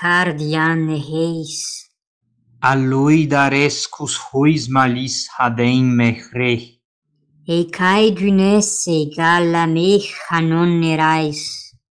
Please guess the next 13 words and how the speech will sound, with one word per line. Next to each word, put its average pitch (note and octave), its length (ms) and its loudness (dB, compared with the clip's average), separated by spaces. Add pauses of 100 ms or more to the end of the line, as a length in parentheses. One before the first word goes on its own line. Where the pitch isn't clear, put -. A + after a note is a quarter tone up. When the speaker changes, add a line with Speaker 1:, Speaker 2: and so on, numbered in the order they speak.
(340)
Speaker 2:
Οὐκούν A3+ 720 2 (500)
Hotande F3+ 680 4
meste, E3 640 2
no? D#3 200 2 (640)
Pe E3 120 4
pauso E3+ 680 2
mai. G#2+ 380 -2 (880)
Speaker 1:
Ar D#3+ 200 -2 (160)
hende A#3 520 6 (160)
theran A#3 600 4
u G3+ 340 2
prepeita F3 800 -2
mechana. D#3+ 960 2